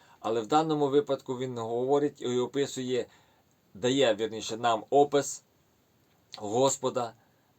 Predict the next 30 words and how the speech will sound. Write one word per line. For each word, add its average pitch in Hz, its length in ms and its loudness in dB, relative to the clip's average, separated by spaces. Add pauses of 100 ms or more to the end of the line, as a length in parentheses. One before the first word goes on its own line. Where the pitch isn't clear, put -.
таким, 135 380 -2
яким 120 420 -6
ми 127 140 -4
його 117 260 -2
маємо 113 380 -2
бачити, 104 640 -2 (260)
ми 135 180 -4
обов'язково 120 640 -2
пізнаємо. 101 560 -8 (260)
Не 156 100 -6
дивлячись 147 520 2
на 135 120 0
те, 139 180 2
що 131 140 -2
ми 131 200 -4
з 110 100 -10
ним 120 320 -6 (480)
особисто, 123 560 -2
якби, 113 240 -2
не 117 120 -8
знайомі, 135 560 -2 (400)
ем, 101 720 -6
навряд 113 420 0
чи 117 100 -4
хтось 113 280 -6
із 107 140 -10
нас 117 260 -4
бачив 117 420 0
безпосередньо 107 880 -4 (100)
Господа, 120 640 -4